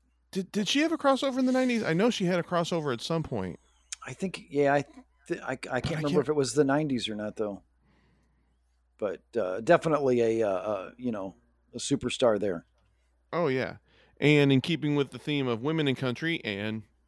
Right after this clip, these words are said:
Speaker 1: my t-, uh, Tim McGraw, Faith Hill is my number four. And
Speaker 2: Okay.
Speaker 1: she, she, she really did hit big. She had a couple crossovers in the late nineties, and, uh, with, uh, Breathe and, uh, the,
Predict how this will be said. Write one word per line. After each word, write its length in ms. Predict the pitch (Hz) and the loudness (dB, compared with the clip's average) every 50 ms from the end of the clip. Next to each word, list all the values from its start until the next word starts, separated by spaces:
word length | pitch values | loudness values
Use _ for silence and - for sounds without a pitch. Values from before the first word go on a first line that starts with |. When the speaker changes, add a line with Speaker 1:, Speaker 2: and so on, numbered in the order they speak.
| _ _ _ _ | _ _ _ _
Speaker 1:
my 280 | 98 107 107 101 98 95 - _ _ - _ _ _ _ _ _ | -6 -6 -4 -4 -6 -8 -12 _ _ -20 _ _ _ _ _ _
t-, 100 | - - - - | -10 -10 -6 -4
uh, 100 | 117 110 | -4 -4
Tim 180 | 101 - 123 117 | -4 -4 -4 -4
McGraw, 300 | 107 95 123 139 131 123 | -4 -2 -2 -2 -2 -2
Faith 220 | - - 170 160 - | -2 -2 -2 -2 0
Hill 260 | - 180 185 165 135 | 0 0 2 2 2
is 100 | 113 113 | 0 0
my 120 | 127 123 | 0 0
number 220 | 127 127 120 110 101 | 2 2 0 0 -2
four. 380 | - - 120 95 71 82 90 - _ _ _ _ _ _ _ _ _ _ _ _ _ _ _ _ _ _ _ _ _ _ _ _ _ _ _ _ _ _ _ | -6 -6 -8 -6 -8 -10 -14 -18 _ _ _ _ _ _ _ _ _ _ _ _ _ _ _ _ _ _ _ _ _ _ _ _ _ _ _ _ _ _ _
And 300 | 123 120 117 117 113 110 | -2 -2 0 0 0 0
Speaker 2:
Okay. 120 | 110 110 | -2 -4
Speaker 1:
she, 400 | 104 - - 196 202 185 180 - - _ _ _ 139 139 | -4 -4 -2 -2 -2 -2 -4 -6 -10 _ _ _ -6 -4
she, 240 | 127 185 196 226 - 147 | -2 0 0 -2 0 0
she 180 | - - 240 233 | 0 0 0 2
really 220 | 220 220 202 160 | 4 4 4 4
did 160 | 143 160 147 | 4 4 4
hit 140 | 135 135 - | 4 2 2
big. 160 | - 110 107 | 0 -2 0
She 100 | - 160 156 | 0 2 2
had 120 | 160 147 | 4 4
a 40 | 135 | 2
couple 220 | - 165 117 143 120 | 0 0 0 0 -2
crossovers 560 | - 147 151 151 135 - 131 120 120 113 104 | 2 2 2 2 4 2 2 2 2 0 0
in 60 | 113 | 0
the 60 | 110 107 | 0 2
late 180 | 107 107 104 85 | 2 2 2 2
nineties, 440 | 101 101 101 101 104 107 120 - - _ _ _ _ _ _ _ _ _ _ _ - | 0 0 0 0 -2 -2 -4 -6 -10 _ _ _ _ _ _ _ _ _ _ _ 0
and, 500 | 131 127 123 120 117 117 113 113 113 110 | 2 4 4 4 4 4 4 4 4 4
uh, 420 | 104 101 98 95 90 90 90 95 101 | 4 4 4 2 2 2 0 0 0
with, 240 | 110 107 98 - 113 | 0 -2 -2 0 2
uh, 180 | 107 104 101 | 2 2 2
Breathe 640 | 98 101 117 131 139 143 147 147 147 147 151 143 135 - - | 2 0 2 2 4 4 4 4 2 2 0 0 -2 -6 -6
and, 520 | - 117 117 113 113 113 110 110 110 107 110 | -4 -2 0 0 2 2 2 0 0 0 0
uh, 400 | 107 107 107 107 104 104 104 101 | 0 2 2 0 0 0 -2 -2
the, 260 | 98 107 110 110 | -2 -4 -4 -4